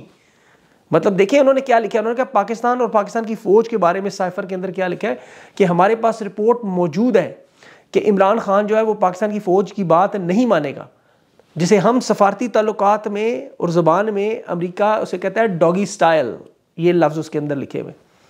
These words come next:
इमरान खान ये बात, और फिर कहता है इमरान खान को ये नहीं कहना चाहिए था कि absolutely not। तो इस पर असद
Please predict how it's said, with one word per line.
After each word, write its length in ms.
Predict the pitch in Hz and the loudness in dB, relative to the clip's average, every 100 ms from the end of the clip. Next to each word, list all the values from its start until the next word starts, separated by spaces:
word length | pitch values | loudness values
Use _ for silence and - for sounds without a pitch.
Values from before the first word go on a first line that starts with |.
| - _ _ _ _ _ _ _ - | -20 _ _ _ _ _ _ _ 0
इमरान 240 | 160 170 185 | 4 4 4
खान 140 | 208 | 4
ये 80 | 196 | 6
बात, 260 | 185 202 | 4 4
और 120 | - 196 | 0 0
फिर 140 | 240 | 2
कहता 200 | 240 277 | 4 4
है 60 | 254 | 4
इमरान 180 | 226 | 2
खान 100 | 233 | 0
को 60 | 240 | -4
ये 160 | 214 214 | -2 -2
नहीं 140 | 254 | -2
कहना 200 | 220 190 | -2 -2
चाहिए 160 | 180 156 | -4 -4
था 100 | 170 | -4
कि 60 | |
absolutely 480 | 170 - 151 151 123 | -4 -4 -8 -6 -6
not। 340 | 107 80 - - _ _ _ _ _ - | -6 -8 -14 -20 _ _ _ _ _ -2
तो 20 | |
इस 80 | - | 4
पर 120 | 226 | 4
असद 220 | 220 | 4